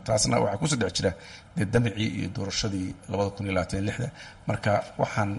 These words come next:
Ilaahay ka baryaynaa in uu maaragtay uu sahlo oo bal wax la taaban karo la isugu yimaado. Sababtoo ah aniga ima muuqato, eh, khilaaf laba qof ka dhexeeya inuu yahay. Waxaa ii muuqata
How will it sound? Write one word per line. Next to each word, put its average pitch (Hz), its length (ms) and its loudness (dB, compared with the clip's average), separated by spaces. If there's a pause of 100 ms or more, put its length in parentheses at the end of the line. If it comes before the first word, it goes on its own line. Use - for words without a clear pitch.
(140)
Ilaahay 104 340 4 (160)
ka 110 120 -2
baryaynaa 95 480 0
in - 160 -4
uu 104 100 -2
maaragtay 92 440 -2 (480)
uu 95 140 0
sahlo 104 400 6 (580)
oo 98 440 2
bal 95 200 2 (380)
wax 120 180 2 (180)
la 104 100 -2
taaban 104 320 4
karo 95 180 -2
la 92 80 -2
isugu 98 240 -2
yimaado. 90 340 4
Sababtoo 113 400 0
ah 117 140 6 (480)
aniga 120 240 6
ima 120 120 6
muuqato, 101 440 0 (480)
eh, 101 160 0
khilaaf 104 480 4
laba 98 180 0
qof - 220 -10 (120)
ka 98 120 0
dhexeeya 87 400 -2
inuu 98 160 -4
yahay. 82 200 -4
Waxaa - 300 -4
ii 107 100 0
muuqata 90 280 -6